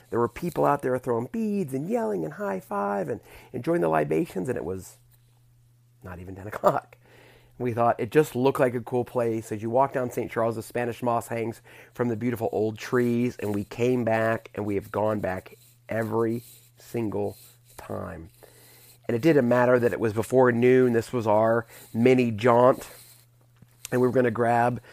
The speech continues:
some pub food while we were there too. So it wasn't very busy.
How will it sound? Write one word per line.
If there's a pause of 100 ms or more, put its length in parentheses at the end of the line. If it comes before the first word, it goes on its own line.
(180)
some
pub
food
while
we
were
there
too. (480)
So (160)
it
wasn't
very
busy.